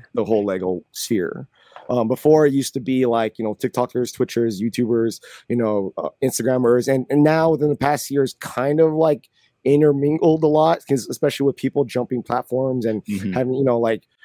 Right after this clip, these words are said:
Speaker 1: getting to know people. So, like, we would hang out with this little area of, uh, of the group and that area of the group. So you don't really see that as much now as you did, like, a year ago.
Speaker 2: Yes.
Speaker 1: You know what I
Speaker 2: Mm-hmm.
Speaker 1: mean? 'Cause I remember last year, it was like the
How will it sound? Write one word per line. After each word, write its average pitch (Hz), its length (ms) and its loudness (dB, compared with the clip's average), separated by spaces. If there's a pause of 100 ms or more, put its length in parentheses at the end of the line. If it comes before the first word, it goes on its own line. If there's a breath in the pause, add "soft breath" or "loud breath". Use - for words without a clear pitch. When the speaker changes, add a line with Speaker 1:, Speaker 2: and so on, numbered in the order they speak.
(140 soft breath)
Speaker 1:
getting 151 160 4
to 120 100 -6
know 135 180 4
people. 139 440 2
So, 127 180 -2
like, 117 280 -2
we 123 140 -2
would 120 120 0
hang 120 160 -2
out 120 120 -2
with 101 100 -8
this 156 260 0
little 143 160 2
area 139 360 2
of, 107 140 -14
uh, 131 380 0
of 127 140 0
the 123 60 -4
group 131 260 0
and 110 220 -2
that 120 180 -2 (100)
area 123 260 0
of 123 140 -2
the 123 60 -4
group. 123 240 0
So 120 240 0 (320 loud breath)
you 151 180 6
don't 190 180 4
really 170 160 8
see 156 200 2
that 151 160 4
as 123 100 -2
much 131 280 0
now 131 320 2
as 117 180 0
you 107 60 -12
did, 123 240 2
like, 107 180 -2 (500)
a 95 40 -6
year 104 340 0
ago. 139 360 2 (200)
Speaker 2:
Yes. 90 400 -6
Speaker 1:
You 107 140 -6
know 135 80 0
what 139 80 2
I - 20 2
Speaker 2:
Mm-hmm. 147 80 0
Speaker 1:
mean? 139 80 -2
'Cause 139 200 2 (100)
I 147 40 2
remember 160 260 4
last 143 460 0
year, 131 280 0
it 123 100 2
was 131 200 -2
like 131 220 0
the 120 220 -4